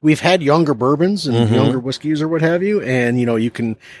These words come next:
Speaker 1: it's very corn forward. This is not corn forward. It's, you know it's there. You can taste it, but it's
Speaker 2: Right.
Speaker 1: not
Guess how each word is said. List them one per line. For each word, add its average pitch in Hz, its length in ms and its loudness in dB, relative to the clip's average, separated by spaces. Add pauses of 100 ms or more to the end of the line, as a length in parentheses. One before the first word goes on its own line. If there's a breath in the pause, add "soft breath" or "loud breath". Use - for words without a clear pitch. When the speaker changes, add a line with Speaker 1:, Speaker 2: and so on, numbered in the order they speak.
Speaker 1:
it's 113 160 0
very 139 220 2
corn 131 260 0
forward. 117 320 -6
This 160 220 2
is 127 120 -2
not 127 260 -2
corn 117 200 -6
forward. 110 160 -8
It's, - 220 -8
you 156 180 0
know 170 240 4
it's - 160 -2
there. 123 240 2
You 131 80 0
can 92 160 -8
taste 113 340 -8
it, 185 160 -2
but 117 140 0
it's 104 120 4
Speaker 2:
Right. 98 80 2
Speaker 1:
not 123 260 -4